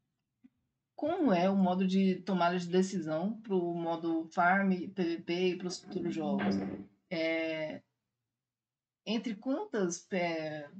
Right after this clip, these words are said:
quedas de pessoas, né, essa responsabilidade, pera.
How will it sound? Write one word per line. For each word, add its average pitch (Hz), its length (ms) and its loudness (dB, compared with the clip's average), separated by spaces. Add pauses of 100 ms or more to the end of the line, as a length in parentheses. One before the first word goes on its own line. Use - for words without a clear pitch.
(1160)
quedas 185 360 2
de 160 80 -6
pessoas, 196 600 -2
né, 185 360 -2
essa 202 200 -4
responsabilidade, 180 1400 -2 (800)
pera. 160 320 -8